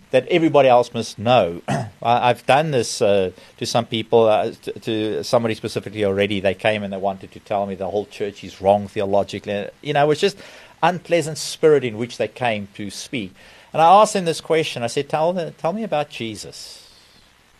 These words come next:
It's all I want you to do. Just tell me about Jesus now." They looked at me bewildered, and they said, "Well, well, what about Jesus?" And right there showed me something of this person's heart attitude towards Christ.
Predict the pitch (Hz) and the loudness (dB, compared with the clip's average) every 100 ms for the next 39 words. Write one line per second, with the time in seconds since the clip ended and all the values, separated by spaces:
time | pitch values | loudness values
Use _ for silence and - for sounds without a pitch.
0 | _ _ - 214 247 240 190 175 165 127 | _ _ 2 8 8 8 6 4 2 -8
1 | 98 85 160 180 - 214 247 214 196 180 | -10 -4 -2 -2 0 2 4 4 2 -2
2 | 143 147 139 139 - 110 98 85 73 _ | -4 -4 -6 -10 -6 -4 -4 -4 -10 _
3 | - - - - _ - 135 131 190 - | -20 -20 -20 -20 _ -6 0 2 2 0
4 | 180 156 127 104 123 233 294 107 101 - | -4 -2 -2 2 6 6 6 0 -4 -6
5 | _ _ _ - 139 143 143 - 147 123 | _ _ _ -6 0 2 0 0 -2 -2
6 | - - 123 135 135 127 117 - - - | -18 -12 4 8 10 8 6 -2 -18 -18
7 | 113 123 120 110 104 - - 104 107 120 | -10 0 2 4 0 -6 -18 -12 0 2
8 | 131 113 131 - 104 90 - - - _ | 4 4 4 2 -10 -10 -14 -20 -20 _
9 | _ _ _ _ _ _ _ _ 135 135 | _ _ _ _ _ _ _ _ 0 4
10 | 120 147 233 - 143 135 - 196 208 208 | 6 8 6 2 -2 0 2 2 2 -2
11 | 196 - 196 202 - 117 - 110 110 - | -8 -2 -2 -4 -8 -6 -2 -2 -4 -8
12 | - 139 139 143 127 - 127 127 - 120 | -4 -4 -4 -10 -14 -6 -2 -2 -4 -8
13 | 110 - 107 104 98 95 - - 92 76 | -8 -12 -14 -12 -12 -12 -12 -12 -10 -10
14 | 69 | -14